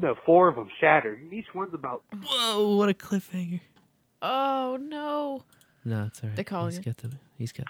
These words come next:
Speaker 2: the
Speaker 3: Boobs.
Speaker 2: rest.
Speaker 1: I'm too long-winded. So anyways,
Speaker 2: <laughs>
Speaker 1: each one of those, those lamps is about seven hundred and fifty dollars.
Speaker 2: Holy fuck.
Speaker 3: Oh.
Speaker 1: And I shattered three of them. And I had to fucking turn tail and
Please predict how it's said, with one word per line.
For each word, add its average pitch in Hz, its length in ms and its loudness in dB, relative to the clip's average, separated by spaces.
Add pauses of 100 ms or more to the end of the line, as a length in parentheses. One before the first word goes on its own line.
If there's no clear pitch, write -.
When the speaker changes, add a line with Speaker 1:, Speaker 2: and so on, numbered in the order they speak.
Speaker 2:
the 202 80 -4
Speaker 3:
Boobs. 226 240 2
Speaker 2:
rest. 180 180 -6
Speaker 1:
I'm - 160 2
too 247 120 2
long-winded. 214 640 6
So 226 100 4
anyways, 180 380 6 (340)
Speaker 2:
<laughs> 185 340 -4
Speaker 1:
each 214 140 -2
one 220 160 6
of 214 60 6
those, 175 200 4 (260)
those 170 180 2
lamps 190 360 0
is 139 100 -6
about 139 320 -4
seven 190 200 4
hundred 180 300 -2
and 120 160 -12
fifty - 220 -6
dollars. 135 480 -4
Speaker 2:
Holy 123 360 4
fuck. 185 160 -8
Speaker 3:
Oh. - 220 0
Speaker 1:
And 143 220 0
I 131 260 0
shattered 170 480 2
three 175 240 4
of 139 80 2
them. 107 240 -10 (840)
And 143 280 -2
I 143 120 2
had 151 260 2
to 143 180 -2
fucking 147 240 -2 (140)
turn 151 260 -10
tail 135 420 -2
and 120 100 -10